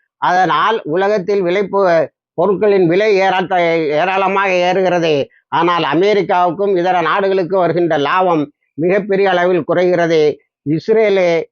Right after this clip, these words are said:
கடல் வழியாக ஒரு பைசா கூட இனிமே சம்பாதிக்க முடியாது என்ற நிலை வந்திருக்கிறது என்று குறிப்பிட்டிருக்கிறார்கள். அதன் பிறகு, அஹ், யூ எஸ் டிஃபென்ஸ் இன்டெலிஜென்ஸ்,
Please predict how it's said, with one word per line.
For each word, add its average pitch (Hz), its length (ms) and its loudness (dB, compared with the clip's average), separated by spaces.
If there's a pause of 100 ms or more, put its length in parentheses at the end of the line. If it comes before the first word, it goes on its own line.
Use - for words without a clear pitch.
(100)
கடல் 165 280 -2
வழியாக 180 680 0
ஒரு 165 220 0
பைசா 185 360 0
கூட 196 360 0
இனிமே 175 520 0 (240)
சம்பாதிக்க 190 560 -2
முடியாது 175 460 0
என்ற 165 220 0
நிலை 165 320 0
வந்திருக்கிறது 160 800 0
என்று 160 240 0
குறிப்பிட்டிருக்கிறார்கள். 147 960 0 (360)
அதன் 190 340 0
பிறகு, 202 540 0 (380)
அஹ், 165 460 0
யூ 185 360 2
எஸ் 220 240 -4
டிஃபென்ஸ் 185 500 -2
இன்டெலிஜென்ஸ், 196 680 0